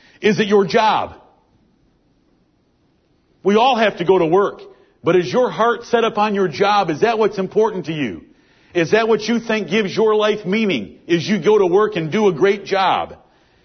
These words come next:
Is it your hobby? Is it your money? Is it your marriage? Is it your house? Is it your yard? Is it the education that you're getting? Is it the education you want your children to get?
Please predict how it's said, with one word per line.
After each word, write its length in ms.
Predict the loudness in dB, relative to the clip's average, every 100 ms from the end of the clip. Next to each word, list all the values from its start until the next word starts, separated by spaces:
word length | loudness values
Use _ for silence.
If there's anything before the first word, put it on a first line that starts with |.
| _ _
Is 180 | 0 0
it 60 | 2
your 180 | 2
hobby? 520 | 2 2 2 0 -6 -14 _ _
Is 180 | -2 -2
it 100 | 0
your 160 | 0 2
money? 420 | 2 0 -4 -10 -20 _ _ _ _ _ _ _ -2
Is 160 | 0
it 160 | 0 0
your 100 | 0
marriage? 420 | 4 2 2 0
Is 140 | -2 0
it 60 |
your 180 | 0 0
house? 360 | 2 0 0 -2
Is 120 | -4
it 100 | 0
your 140 | 0
yard? 600 | 2 2 2 0 -2 -10 -20 _ 0
Is 160 | 0
it 100 | 0
the 120 | 0 -2
education 640 | 0 -4 -2 -2 -2 -6
that 80 | -2
you're 120 | 0
getting? 360 | 2 0 -2 -8 -6 -2
Is 140 | -2
it 60 | 0
the 120 | -2
education 560 | -2 -4 -4 -4 -4
you 120 | -4 0
want 220 | -2 -2
your 100 | -4
children 420 | -2 -2 0 -2
to 60 | 0
get? 440 | 0 0 -6